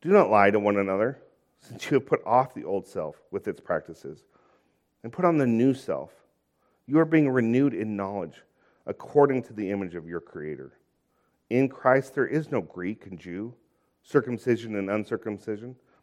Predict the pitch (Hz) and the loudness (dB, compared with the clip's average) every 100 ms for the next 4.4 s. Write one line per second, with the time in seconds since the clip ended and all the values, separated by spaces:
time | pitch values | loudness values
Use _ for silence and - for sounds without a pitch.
0 | _ 127 120 120 120 123 127 123 139 123 | _ 4 6 6 6 4 0 -2 -4 -4
1 | 127 120 127 - 135 120 127 117 113 - | -4 -4 -4 -2 4 6 6 2 -4 -2
2 | 120 131 143 _ _ _ _ _ _ 117 | 0 0 -6 _ _ _ _ _ _ -4
3 | 113 - 139 139 - _ 120 127 113 - | -4 0 2 2 -4 _ -6 -6 -6 -8
4 | 87 69 - | -6 -6 -8